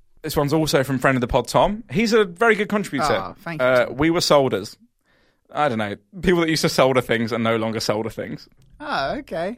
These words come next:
Speaker 1: It's just a load of retired solder guys. And now I think it's gonna, like one of those films like Fisherman's Friend or Full Monty or something like that. It's like
Speaker 2: Yeah.
Speaker 1: some guys that were solders in the local soldering plant. They got put out of a job. And so they put on, like, a fire-eating show with their soldering irons.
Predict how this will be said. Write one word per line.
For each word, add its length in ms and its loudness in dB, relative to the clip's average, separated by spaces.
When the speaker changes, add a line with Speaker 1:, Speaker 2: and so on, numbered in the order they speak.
Speaker 1:
It's 100 -10
just 120 -2
a 40 0
load 140 2
of 60 0
retired 340 4
solder 280 2
guys. 280 -2
And 280 -10
now 220 2
I 140 4
think 440 -10
it's 80 -6
gonna, 140 -4
like 140 6
one 80 4
of 40 4
those 120 0
films 200 0
like 160 4
Fisherman's 340 -2
Friend 520 0
or 640 2
Full 160 -2
Monty 220 -2
or 40 -8
something 240 -4
like 80 -8
that. 60 -8
It's 100 -10
like 320 -4
Speaker 2:
Yeah. 200 -12
Speaker 1:
some 180 -8
guys 360 4
that 100 -8
were 80 -8
solders 340 2
in 80 -2
the 80 -2
local 260 -4
soldering 360 -6
plant. 300 -10
They 80 -12
got 180 -14
put 120 -2
out 140 0
of 80 -6
a 40 -6
job. 300 -6
And 100 -8
so 80 -8
they 120 0
put 180 -4
on, 160 -2
like, 280 -4
a 60 -10
fire-eating 580 0
show 220 -6
with 100 -12
their 80 -18
soldering 360 -8
irons. 380 -16